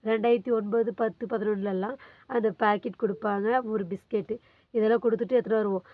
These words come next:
ஒரு வாரம் நைட் ஷிஃப்ட், ஒரு வாரம் கம்ப்ளீட் பண்ணிட்டு நாங்க நைட் ஷிஃப்ட் முடிச்சுட்டு நெக்ஸ்ட் வீக் ஃபர்ஸ்ட் ஷிஃப்ட் வரோன்னு வச்சுக்கோங்களேன், ஒரு கேரி பேக் ஃபுல்லா கொண்டு போவோம் பிஸ்கெட்டு. எப்படின்னா,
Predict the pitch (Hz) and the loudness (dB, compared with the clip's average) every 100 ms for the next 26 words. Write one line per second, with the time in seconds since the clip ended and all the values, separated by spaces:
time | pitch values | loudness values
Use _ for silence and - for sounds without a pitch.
0 | - - 208 185 190 208 240 254 214 226 | -18 -4 -2 0 4 6 6 6 4 2
1 | 285 240 233 208 202 226 254 220 190 233 | 2 2 2 4 2 2 2 -2 -2 -2
2 | 247 220 262 240 220 214 208 214 220 226 | 0 0 0 0 0 0 0 0 0 -2
3 | 214 214 - 302 - _ _ 233 233 - | -6 -6 -6 -8 -8 _ _ -2 -2 0
4 | 262 214 254 214 - 269 247 220 233 - | -4 -2 -2 -2 -2 0 0 2 0 0
5 | 220 196 196 202 196 _ _ _ _ - | -2 -2 0 -2 -4 _ _ _ _ -4
6 | 240 262 262 285 285 - 277 269 294 269 | 2 6 6 6 4 2 -2 0 2 4
7 | 233 240 233 214 208 - 233 220 - 233 | 2 4 4 4 0 2 0 2 -4 0
8 | 226 226 240 262 | 0 2 0 0